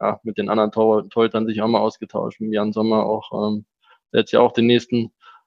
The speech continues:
Schritt in seiner Karriere gemacht hat, der auch nicht so einfach ist. Ähm, ja, es ist einfach cool, so mit, mit den Jungs dann da auch die Zeit, äh, zu verbringen und auch ein bisschen was aufzusaugen, zu lernen. Ähm, ich war der Jüngste in der Truppe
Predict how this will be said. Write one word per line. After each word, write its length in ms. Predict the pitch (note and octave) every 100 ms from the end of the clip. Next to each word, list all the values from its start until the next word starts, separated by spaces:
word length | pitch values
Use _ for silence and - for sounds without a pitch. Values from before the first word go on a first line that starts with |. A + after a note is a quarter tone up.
| _ _
Schritt 320 | - - D3
in 160 | B2 C3
seiner 220 | B2 A#2+
Karriere 300 | - A#2+ A#2+
gemacht 340 | B2 C3 C3+ -
hat, 280 | B2+ - -
der 120 | A2
auch 60 | B2
nicht 160 | B2+
so 60 | -
einfach 360 | G#2 C3 C3 A2
ist. 300 | A#2+ - B2+
Ähm, 520 | A#2+ A2+ A2+ A#2 - _ _ -
ja, 220 | - -
es 120 | -
ist 120 | A2+
einfach 340 | G#2+ A#2 G#2 - A2+
cool, 180 | A#2
so 80 | A2
mit, 240 | A2 G2+ A2
mit 240 | A2 G#2+
den 140 | A2
Jungs 240 | G#2+ A2+ -
dann 160 | A2
da 80 | G#2+
auch 120 | G#2
die 120 | - G2+
Zeit, 320 | G#2+ A2 -
äh, 300 | A2 G#2+ G#2 _ _ _ _
zu 80 | G#2+
verbringen 420 | A2 G2 A#2 A#2
und 80 | G#2
auch 160 | G#2
ein 40 | G#2+
bisschen 200 | A2 A2
was 140 | G#2+
aufzusaugen, 640 | - - - G#2+ G#2+ A2 G#2+
zu 100 | -
lernen. 360 | A2 A2 A2+ _ G#2+
Ähm, 360 | G#2 G#2 G#2 _ _ _ _ _ _
ich 160 | G#2 G#2
war 100 | A2
der 100 | G#2+
Jüngste 320 | A2+ B2 -
in 60 | A2+
der 100 | G#2+
Truppe 420 | - - A2+